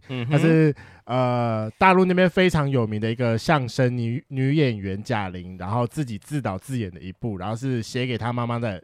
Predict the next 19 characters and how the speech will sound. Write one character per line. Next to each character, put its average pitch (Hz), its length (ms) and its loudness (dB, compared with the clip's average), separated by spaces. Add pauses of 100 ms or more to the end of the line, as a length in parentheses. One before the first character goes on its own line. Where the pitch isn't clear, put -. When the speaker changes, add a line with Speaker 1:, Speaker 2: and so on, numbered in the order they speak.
(420)
Speaker 2:
一 107 80 -14
个 107 280 -6 (120)
电 123 180 -2
影。 90 100 -10 (160)
Speaker 1:
听 151 140 -4
起 143 60 0
来 110 80 4
超 127 340 6
无 117 60 -2
聊 95 180 -2
欸。 85 60 -4
Speaker 2:
好 85 60 -4
看。 95 160 -10
没 170 180 6
有， 208 140 10
我 147 40 6
跟 170 160 2
你 175 60 0
讲 135 220 2